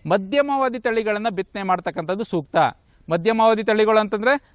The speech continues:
ನಮ್ಗೆ ಪ್ರಮುಖವಾಗಿ, ಓಕೆ, ಮೂರುವರೆಯಿಂದ ಮೂರು, ಮೂರರಿಂದ ಮೂರುವರೆ ತಿಂಗಳಲ್ಲಿ, ಮೂರುವರೆ, ಮೂರು ಮುಕ್ಕಾಲು ತಿಂಗಳಲ್ಲಿ ಕಟಾವು ಬರ್ತಕ್ಕಂಥ ತಳಿಗಳಾಗಿರ್ತವೆ. ಈ ತಳಿಗಳಲ್ಲಿ ಪ್ರಮುಖವಾಗಿ ಹೇಳೋದಾದ್ರೆ ಕೆ ಎಂ ಆರ್ ಮುನ್ನೂರ ಒಂದು,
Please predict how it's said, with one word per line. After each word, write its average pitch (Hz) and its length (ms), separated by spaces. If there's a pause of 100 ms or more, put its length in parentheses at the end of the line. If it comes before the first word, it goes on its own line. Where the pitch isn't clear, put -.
ನಮ್ಗೆ 208 180
ಪ್ರಮುಖವಾಗಿ, 208 680
ಓಕೆ, - 420
ಮೂರುವರೆಯಿಂದ 220 720 (240)
ಮೂರು, 220 380
ಮೂರರಿಂದ 233 360
ಮೂರುವರೆ 233 420
ತಿಂಗಳಲ್ಲಿ, 220 360
ಮೂರುವರೆ, 233 400
ಮೂರು 220 200
ಮುಕ್ಕಾಲು 214 320
ತಿಂಗಳಲ್ಲಿ 202 380 (200)
ಕಟಾವು 220 280
ಬರ್ತಕ್ಕಂಥ 208 500
ತಳಿಗಳಾಗಿರ್ತವೆ. 185 960 (320)
ಈ 294 120
ತಳಿಗಳಲ್ಲಿ 254 500
ಪ್ರಮುಖವಾಗಿ 226 640
ಹೇಳೋದಾದ್ರೆ 196 720 (120)
ಕೆ 220 200
ಎಂ 226 180
ಆರ್ 214 120
ಮುನ್ನೂರ 208 360
ಒಂದು, 214 440